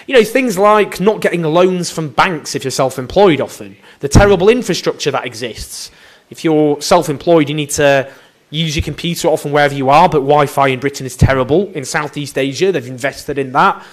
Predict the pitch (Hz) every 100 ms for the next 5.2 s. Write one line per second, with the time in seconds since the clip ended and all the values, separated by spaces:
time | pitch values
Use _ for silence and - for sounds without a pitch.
0 | - - _ _ - 160 175 147 175 170
1 | 165 160 - _ _ - 170 165 165 160
2 | 156 135 202 202 139 - 190 - 170 190
3 | 165 135 131 135 131 123 120 117 110 -
4 | - - 262 277 254 185 220 - - -
5 | 240 247